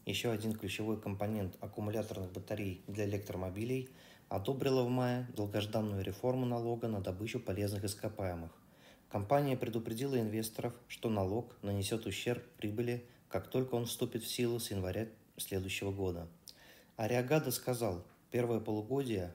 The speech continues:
вновь продемонстрировало высокий уровень безопасности на всех наших предприятиях.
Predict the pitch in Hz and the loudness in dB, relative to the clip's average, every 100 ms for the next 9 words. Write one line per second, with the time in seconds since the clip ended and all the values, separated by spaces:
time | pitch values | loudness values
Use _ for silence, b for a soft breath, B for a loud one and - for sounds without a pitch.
0 | - 98 117 139 - 113 113 113 110 - | -10 -4 -2 -2 -4 -6 -2 -2 -2 -2
1 | 131 127 110 98 87 - - 104 - 131 | 0 0 0 0 -4 -8 -6 -2 0 0
2 | 131 110 - 120 120 113 104 98 98 113 | 0 -4 -2 0 2 2 0 0 -2 0
3 | 127 120 - - 98 98 127 123 95 95 | 0 0 -4 -2 0 0 -2 -2 0 0
4 | 110 95 - 120 113 90 90 | -2 -6 -2 0 2 0 -2